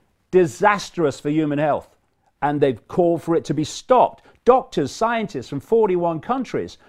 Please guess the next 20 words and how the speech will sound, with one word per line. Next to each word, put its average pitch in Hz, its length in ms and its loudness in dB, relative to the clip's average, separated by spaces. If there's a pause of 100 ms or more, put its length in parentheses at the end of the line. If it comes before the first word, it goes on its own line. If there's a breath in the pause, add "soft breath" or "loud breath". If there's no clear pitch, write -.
(160 loud breath)
have, 151 140 -4
tri-, 190 220 0
have, 156 220 0
have, 151 200 0
have, 147 200 -2
have 147 160 -4
signed 156 500 -2 (100)
letters 143 400 -6
saying 127 320 -6
this 120 160 -10
has 113 80 -18
got 127 160 -4
to 104 40 -10
be 101 100 -14
stopped. - 380 -12
Of - 80 -20
course - 200 -4
it - 100 -10
wasn't 139 280 -6
stopped. - 400 -16